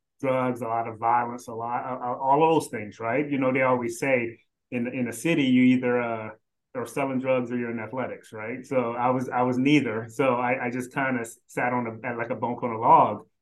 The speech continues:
However, um, my uncles kinda chided me, and they just,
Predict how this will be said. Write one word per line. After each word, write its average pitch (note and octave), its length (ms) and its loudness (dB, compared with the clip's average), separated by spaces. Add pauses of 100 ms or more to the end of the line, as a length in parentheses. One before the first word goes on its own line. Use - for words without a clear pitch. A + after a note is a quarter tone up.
(240)
However, A#2+ 680 0
um, A#2 460 -10 (200)
my A#2+ 200 -6
uncles C3+ 560 -6 (520)
kinda A3 220 -4
chided E3 380 0
me, B2 160 -2
and A#2 100 -4
they B2 60 -2
just, C3 220 -10